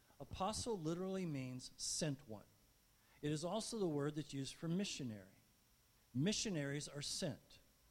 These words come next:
Apostles are sent ones to go and to take. The twelve apostles were called apostles, um, yet they're called, their journeys are called missionary journeys.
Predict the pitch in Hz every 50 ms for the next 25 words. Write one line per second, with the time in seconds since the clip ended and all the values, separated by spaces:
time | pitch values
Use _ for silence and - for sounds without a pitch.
0 | - - - - - - 180 175 175 - - 196 185 147 160 151 135 - - -
1 | 202 196 196 - - 139 131 127 131 139 - - - 151 131 123 139 131 135 139
2 | 135 131 127 127 135 135 - - 156 147 139 135 - 131 - - - 180 185 190
3 | 190 175 - - 151 143 135 - - 151 135 127 131 123 - 151 135 131 131 -
4 | - 190 196 190 - - 147 131 127 - - - - - - - - - - 147
5 | 143 139 139 139 139 - - - - - - - - - 143 151 151 151 - -
6 | 160 156 151 151 - - 175 180 180 170 160 135 143 151 143 131 - 175 190 196
7 | 185 156 139 143 - - 151 143 135 139 156 147 - - 147 139 139 135 127 131
8 | 131 120 110 95 104 107 - - - -